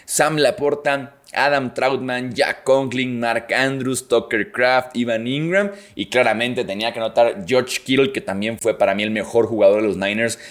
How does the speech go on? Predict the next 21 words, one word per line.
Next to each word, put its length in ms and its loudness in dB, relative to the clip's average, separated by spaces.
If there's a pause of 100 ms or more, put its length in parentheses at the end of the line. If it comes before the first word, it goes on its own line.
el 180 4
domingo 460 2
por 140 2
la 100 4
noche 420 -2
en 120 -8
contra 400 -2
de 120 -2
San 200 -6
Fran-, 180 -6
en 160 -8
contra 300 0
de 80 8
Dallas, 340 2
perdón, 360 0 (220)
fue 180 -4
quien 120 -6
estuvo 400 -2 (240)
por 120 4
ahí 100 6
dictando 640 0